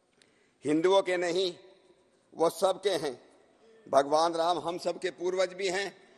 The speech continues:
और हम सबके लिए प्रेरणा भी है। जहाँ राम है, वहाँ धर्म है, और साथ-साथ में भगवान व्यास ने ये भी कहा था, "धर्मो रक्षितः रक्षितः, धर-, हतो ह-, धर्मो हतो हंतु।"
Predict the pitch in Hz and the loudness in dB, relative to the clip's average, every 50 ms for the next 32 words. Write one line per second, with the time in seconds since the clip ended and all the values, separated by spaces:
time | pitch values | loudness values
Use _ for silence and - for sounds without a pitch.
0 | _ _ - 139 151 156 160 170 156 - 160 147 151 - 156 143 147 131 - 156 | _ _ -2 0 0 0 -2 -2 -4 -4 -6 -6 -6 -8 -4 -4 -4 -4 -4 -6
1 | 143 147 156 156 170 170 151 113 92 - - 107 - - - - _ _ _ _ | -4 -4 -2 -2 -2 -2 -4 -6 -8 -14 -16 -20 -20 -20 -20 -20 _ _ _ _
2 | _ 117 - 170 196 208 185 175 175 202 220 220 202 196 214 214 202 202 208 202 | _ 0 4 4 4 4 4 2 2 2 2 0 0 0 0 0 0 0 0 2
3 | 180 180 196 214 208 202 208 214 185 - - - - - 175 190 - - 202 208 | 2 2 2 2 0 0 0 -2 -2 -4 -8 -14 -4 -2 -2 -2 0 2 2 2
4 | 214 202 - 226 226 233 220 220 220 202 131 - - - - _ - - 160 180 | 2 2 2 0 0 0 0 -2 -6 -6 -6 -8 -14 -20 -20 _ -2 0 2 2
5 | 196 208 220 214 208 208 214 220 214 190 202 208 202 208 208 202 202 202 - 190 | 4 2 2 2 2 2 2 2 2 -2 -8 -6 -4 -4 -4 -2 -4 -4 -2 0
6 | 175 175 190 180 - 170 165 139 107 - - - - - _ - 156 160 185 196 | 0 2 0 0 -2 -4 -6 -6 -6 -10 -14 -20 -20 -20 _ -4 -2 -2 0 0
7 | 196 190 180 175 196 185 - 202 190 202 202 190 185 190 190 185 - 190 - 220 | 0 0 0 0 -2 -4 -6 -8 -4 -2 0 0 2 0 -2 -4 -6 -8 -2 0
8 | 208 196 147 - - - - - 151 165 190 165 156 147 175 180 - 214 208 185 | 0 0 0 -4 -8 -16 -6 -2 0 0 0 0 -2 -4 -4 -4 -2 -2 0 2
9 | 190 196 196 - 131 151 156 175 185 196 202 214 202 175 139 147 160 - 208 208 | 2 0 0 -2 -8 -4 -2 -2 0 0 0 0 0 0 0 -2 -2 -2 -2 -2
10 | 208 165 - - - - 156 170 151 - 156 123 110 | -2 -2 -4 -8 -6 -4 -4 -4 -4 -6 -8 -8 -8